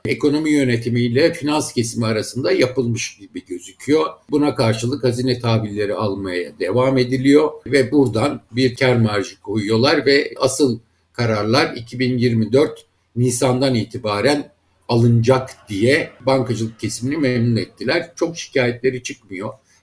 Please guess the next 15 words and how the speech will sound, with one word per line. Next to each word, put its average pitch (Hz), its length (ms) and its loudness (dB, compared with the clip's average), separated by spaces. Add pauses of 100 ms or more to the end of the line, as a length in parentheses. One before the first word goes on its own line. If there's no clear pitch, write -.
Reel 160 280 2
kesimden 127 480 -2
şikayetler 107 760 -4
biraz 98 360 -6
geliyor. 95 420 -2 (320)
İTO 120 260 -2
Başkanı'nın 117 680 2
bir 104 260 -6
açıklaması 101 640 -8
vardı. 95 360 -6
Onun, 120 380 -2
o 123 120 -4
da 120 120 -2
bankacılardan 110 800 -4 (320)
yakınıyor. 98 600 0